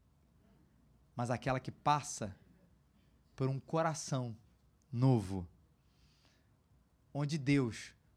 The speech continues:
no meio de uma cidade iníqua,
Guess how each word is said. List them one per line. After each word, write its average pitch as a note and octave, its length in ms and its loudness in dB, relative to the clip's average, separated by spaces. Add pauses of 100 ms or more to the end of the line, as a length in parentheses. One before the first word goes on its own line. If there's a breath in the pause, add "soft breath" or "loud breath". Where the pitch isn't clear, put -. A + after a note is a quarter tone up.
(120)
no C3 140 -2
meio D#3+ 280 8
de D3+ 80 2
uma D3+ 160 4
cidade A#2+ 600 0 (480)
iníqua, C3+ 800 0